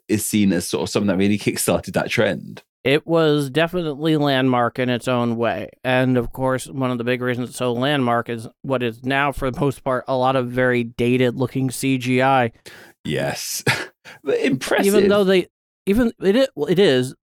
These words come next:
Speaker 1: Mm.
Speaker 2: and it's also important to note, though, they did go a long way in terms of implementing practical effects.
Speaker 1: Yeah, the film looks stunning.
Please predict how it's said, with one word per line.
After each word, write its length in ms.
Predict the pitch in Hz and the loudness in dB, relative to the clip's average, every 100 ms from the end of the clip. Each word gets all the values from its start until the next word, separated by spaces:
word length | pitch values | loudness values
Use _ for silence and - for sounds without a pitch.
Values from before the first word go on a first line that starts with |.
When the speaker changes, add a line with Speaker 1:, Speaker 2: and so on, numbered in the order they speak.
| 139 | 4
Speaker 1:
Mm. 100 | 180 | 4
Speaker 2:
and 100 | 185 | 4
it's 80 | |
also 380 | 208 277 - 180 | 2 0 2 0
important 440 | 131 135 123 117 - | 0 -2 -6 -6 -6
to 100 | 127 | -2
note, 260 | 113 107 | 0 0
though, 300 | 127 98 104 | -2 -2 0
they 160 | 123 151 | -2 0
did 240 | 165 202 | 0 0
go 180 | 185 185 | 2 2
a 40 | |
long 440 | 151 135 135 135 123 | 0 2 2 2 0
way 220 | 117 123 | 0 -2
in 240 | 110 127 | -2 -4
terms 400 | 120 147 139 131 | -4 -4 -2 -4
of 280 | - 143 135 - | -4 -2 -2 -2
implementing 540 | 151 147 143 127 123 | -4 -2 -2 0 -2
practical 580 | - 117 110 - - 117 | -4 -4 -4 -8 -10 -8
effects. 600 | 113 190 156 - - - - - - - | -2 0 -2 -4 -18 -18 -18 -18 -18 -6
Speaker 1:
Yeah, 340 | - - 67 - 170 | -2 -2 -4 -8 -4
the 80 | 170 | -2
film 500 | 143 170 208 196 170 | 0 2 4 4 0
looks 760 | - 98 117 135 - - - - | -4 0 2 2 0 -8 -14 -10
stunning. 840 | - - - 113 127 82 65 71 | -10 -8 -2 2 2 0 -4 -12